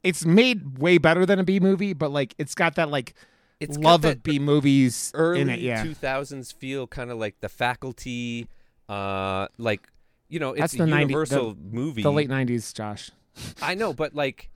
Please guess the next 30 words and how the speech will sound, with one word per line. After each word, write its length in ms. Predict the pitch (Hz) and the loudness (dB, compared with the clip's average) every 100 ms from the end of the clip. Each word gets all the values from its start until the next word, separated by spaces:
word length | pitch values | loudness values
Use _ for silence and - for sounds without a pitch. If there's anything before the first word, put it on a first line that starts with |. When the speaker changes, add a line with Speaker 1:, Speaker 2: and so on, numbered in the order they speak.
| - | -10
Speaker 2:
it, 120 | 147 | -6
Speaker 1:
Yeah. 140 | 139 127 | -4 -6
Speaker 2:
it 80 | 110 | -4
has 420 | 139 135 143 - | 0 0 -2 -8
that 300 | 135 120 - _ _ | -4 -4 -6 _ _
feel 440 | _ - 165 147 104 - | _ -10 -4 -2 -4 -6
to 140 | 110 92 | -6 -6
it 120 | - | -8
where 240 | 104 113 107 | -6 -2 -2
it 40 | |
was, 140 | 113 | -2
Speaker 1:
Yeah. 80 | 135 | -2
Speaker 2:
like, 300 | 104 107 - | -4 -4 -10
produced 640 | - 131 160 156 - - _ _ _ _ _ | -6 0 0 0 -6 -16 _ _ _ _ _
by 340 | 113 107 110 113 | 0 0 -2 -4
a 80 | |
studio 800 | 120 - 156 165 117 90 90 101 - _ _ - | -8 -6 -6 -4 -4 -2 -4 -6 -10 _ _ -6
and 220 | 110 107 | -4 -6
it 100 | 107 | -10
had 360 | 98 113 135 139 | 0 4 4 2
the 60 | 143 | -2
money, 560 | 143 143 110 92 95 - _ _ | 0 0 -2 -8 -12 -16 _ _
but 120 | 123 113 | -4 -4
it 120 | - | -4
could 120 | 139 | -4
Speaker 1:
Yeah. 60 | 131 | -4
Speaker 2:
still 400 | 117 160 156 139 | -4 -4 -4 -4
do 260 | 120 127 | -6 -4
its 180 | 110 - | -4 -6
thing. 480 | - 143 98 85 | -4 -4 -4 -8